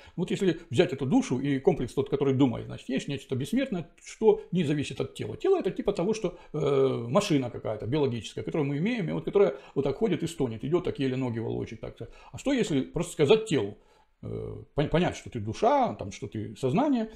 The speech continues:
и сказать телу, «Так, твоё тело, теперь с этого дня ты стонать больше не будешь, будешь ходить, вон, как тот мальчик-футболист, посмотришь футбол,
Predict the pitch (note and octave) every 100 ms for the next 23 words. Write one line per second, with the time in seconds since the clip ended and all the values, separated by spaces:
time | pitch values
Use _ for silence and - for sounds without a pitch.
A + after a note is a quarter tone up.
0 | - - C4 G#3+ F#3 D#3 D3 A#2+ - G#2+
1 | F2 F2+ F#2 D#2 - E3+ A#3 G3 D#3 D#3+
2 | A3+ D3+ C#3+ F#3+ D#3 F#3 G3 F3+ D3+ D3
3 | C3+ C3+ - - - C#3 C3+ - G#2+ F#3
4 | G#3+ C#3+ G#2+ - _ C#3+ C#3+ C#3+ D3 -
5 | - D3 C3+ C#3 - B2 A#3 E3 - C#3+
6 | B2 A#2 -